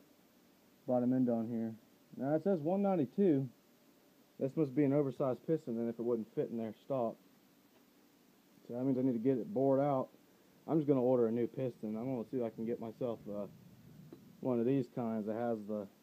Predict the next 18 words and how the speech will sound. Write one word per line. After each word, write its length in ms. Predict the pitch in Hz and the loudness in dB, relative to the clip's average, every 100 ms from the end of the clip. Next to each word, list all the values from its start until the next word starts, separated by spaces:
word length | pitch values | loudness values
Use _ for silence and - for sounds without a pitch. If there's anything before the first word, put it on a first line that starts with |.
| - _ - | -20 _ -8
and 140 | 123 | -6
it 100 | 117 - | -6 -6
sticks 300 | 147 131 - | -4 -2 -2
up 180 | 131 131 | -2 0
o-, 160 | 127 - | -2 -2
off 160 | 120 - | -6 -6
the 60 | 113 | -10
top 340 | - 139 135 | -4 -2 -2
with 100 | 110 | -4
the 60 | 107 | -8
valve 360 | 117 135 131 - | -4 -2 -4 -2
cuts 340 | 156 151 - | 0 0 -2
instead 220 | 135 - 123 | -8 -4 -2
of 80 | |
just 160 | 117 120 | -2 -6
the 60 | - | -10
flat 280 | - 127 - - | -6 -6 -6 -6
top. 280 | 131 120 | -4 -4